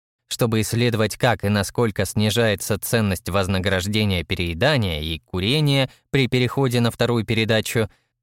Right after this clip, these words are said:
мы встроили в приложение Eat Right Now и Craving to Quit специальный инструмент борьбы с тягой. Мы предлагали участникам прибегать к нему, когда их тянет к своей вредной привычке.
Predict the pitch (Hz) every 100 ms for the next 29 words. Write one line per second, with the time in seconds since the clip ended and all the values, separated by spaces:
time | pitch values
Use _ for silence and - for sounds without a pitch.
0 | _ - 180 185 - 175 165 147 - 139
1 | 131 127 117 143 127 120 - 123 117 110
2 | 110 - 170 156 76 _ _ - 113 104
3 | - 123 113 101 95 - 104 - 120 170
4 | 196 - _ _ - - 156 147 202 202
5 | 185 180 - 151 - - 127 143 165 135
6 | 120 117 113 120 - - 92 73 69 69
7 | _ _ _ _ _ _ _ _ _ 101
8 | 113 110 107 107 107 107 104 98 - 139
9 | 123 98 82 76 71 92 104 117 151 -
10 | 131 135 131 120 117 123 - 117 - 135
11 | 131 120 - - 117 113 127 104 120 117
12 | 117 120 131 143 107 - - 65